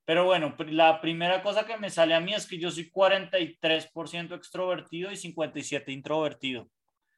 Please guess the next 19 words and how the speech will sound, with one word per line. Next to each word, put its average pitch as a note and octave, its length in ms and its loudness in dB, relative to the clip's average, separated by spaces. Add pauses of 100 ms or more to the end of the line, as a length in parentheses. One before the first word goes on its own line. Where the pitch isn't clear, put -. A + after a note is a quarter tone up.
(200)
que C#3+ 100 -12
siento C3 320 -10
que D#3 100 -4
es D3+ 80 -4
más C#3 200 -4
o C#3+ 60 -4
menos C#3+ 320 -6
como D3+ 200 -6
lo D3+ 140 -4
que, C#3 440 -4
eh, B2 100 -12
yo C3+ 200 -2
he, C3 320 -6 (440)
em, C3+ 680 -12 (720)
tenido D#3+ 380 -4
de D#3+ 100 2
score D3+ 360 4
en, C#3 180 -10
en D3+ 80 -6